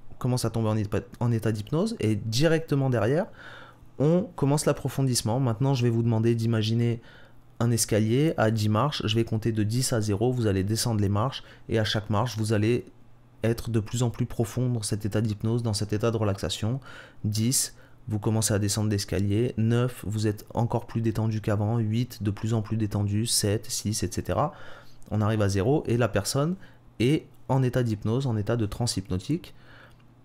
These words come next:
Exactement comme, euh, en prenant beaucoup plus longtemps, avec l'exemple d'avant, qui est beaucoup plus doux. Donc voilà, c'est, il y a, il y a plein de manières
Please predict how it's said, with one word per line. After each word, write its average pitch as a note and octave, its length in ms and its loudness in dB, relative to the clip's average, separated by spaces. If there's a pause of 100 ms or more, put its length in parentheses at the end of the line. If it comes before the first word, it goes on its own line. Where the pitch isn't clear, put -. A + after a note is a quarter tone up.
(160)
Exactement C#3+ 600 2
comme, E3 340 2
euh, A#2 560 4
en A2+ 100 2
prenant B2 280 2
beaucoup A#2+ 240 0
plus A#2 140 0
longtemps, A#2+ 520 0 (280)
avec A2+ 260 2
l'exemple B2 420 2
d'avant, A#2 400 0 (360)
qui - 80 -6
est A2 40 2
beaucoup A#2 220 -2
plus C3 160 0
doux. A2 180 0 (480)
Donc A2 100 2
voilà, G2+ 320 2
c'est, - 380 0
il B2 60 2
y A#2 40 4
a, - 100 2
il A2+ 60 2
y B2 40 4
a A#2 60 4
plein F#3+ 220 2
de E3 220 4
manières D3+ 580 4